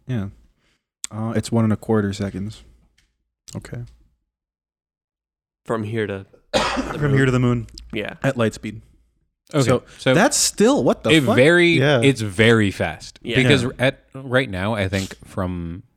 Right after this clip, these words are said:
Speaker 3: Earth to the moon using, like, one of our rockets, I think it still takes double-digit amount of hours.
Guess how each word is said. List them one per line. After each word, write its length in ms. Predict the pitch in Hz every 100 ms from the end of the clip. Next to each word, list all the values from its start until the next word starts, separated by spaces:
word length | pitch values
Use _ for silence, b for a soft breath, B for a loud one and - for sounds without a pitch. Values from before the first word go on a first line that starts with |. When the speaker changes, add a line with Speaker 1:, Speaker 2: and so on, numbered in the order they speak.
| _ _ _ _
Speaker 3:
Earth 280 | 117 131 - _ -
to 220 | - 127
the 80 | 117
moon 520 | 101 101 98 92 90 _ -
using, 800 | 90 92 87 90 87 85 85 92 _ -
like, 200 | 87 82
one 120 | 87
of 80 | 82
our 140 | 85
rockets, 440 | 82 80 - 101 - -
I 60 |
think 180 | 90 101
it 120 | 113 -
still 260 | - 98
takes 480 | 85 - 85 - - _ _ _ _ _ _ _ _ 110
double-digit 680 | 110 117 120 107 107 101 98
amount 260 | 87 85
of 80 | 82
hours. 380 | 80 80 - -